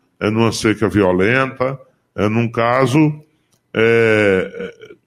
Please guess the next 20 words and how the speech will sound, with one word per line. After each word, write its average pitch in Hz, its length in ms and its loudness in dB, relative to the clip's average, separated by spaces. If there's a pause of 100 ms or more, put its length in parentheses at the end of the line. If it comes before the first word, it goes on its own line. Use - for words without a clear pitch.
(140)
dessa 120 480 -2
natureza, 151 720 0 (640)
né? 147 400 -10
Então, 147 520 -4
eu 123 100 -2
acho 139 300 0
que, 131 500 0 (400)
é, 98 480 0
hoje 110 580 2
já 113 180 0
publicou 110 520 -2
no 101 80 0
Diário 104 220 2
Oficial 110 500 0
nosso 110 360 -4
requerimento 98 840 -4
de, 82 400 -8
de 76 360 -10
nosso 95 360 -12
protesto, 123 800 -2